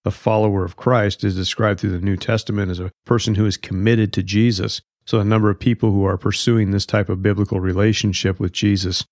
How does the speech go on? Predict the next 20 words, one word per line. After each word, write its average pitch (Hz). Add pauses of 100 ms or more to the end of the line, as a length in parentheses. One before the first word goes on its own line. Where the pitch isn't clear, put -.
seems 98
to -
be 90
few. 95 (160)
And 95
that's 101
what 98
Jesus 92
said 92 (100)
about 98
those 98
who 98
labor 95
to -
do 98
his 92
ministry. 92 (260)
They're 110
out 160
there, -